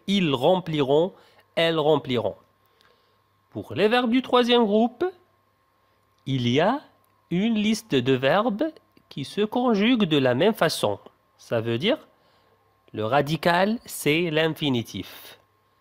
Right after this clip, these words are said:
Comme les verbes partir, servir, dormir, offrir, ouvrir, couvrir, fuir. Ce sont des verbes qui se terminent par I R. Alors, c'est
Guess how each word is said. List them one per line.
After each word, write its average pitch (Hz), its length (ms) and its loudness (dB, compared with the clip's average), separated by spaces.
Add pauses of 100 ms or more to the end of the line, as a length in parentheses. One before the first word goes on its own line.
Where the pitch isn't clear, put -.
(520)
Comme 175 320 0
les 123 180 0
verbes 170 420 -2 (640)
partir, 160 640 -4
servir, 131 680 -2
dormir, 120 680 -2
offrir, 156 640 -2 (100)
ouvrir, 127 680 -2
couvrir, 175 640 -4
fuir. 120 500 -6 (240)
Ce - 140 -10
sont 123 220 -4
des 117 140 -2
verbes 190 280 -10
qui 143 80 -4
se 135 140 -4
terminent 127 360 -4
par 139 300 -4 (280)
I 190 200 -6 (320)
R. 123 320 -4 (840)
Alors, 156 300 -4 (1400)
c'est 214 360 -6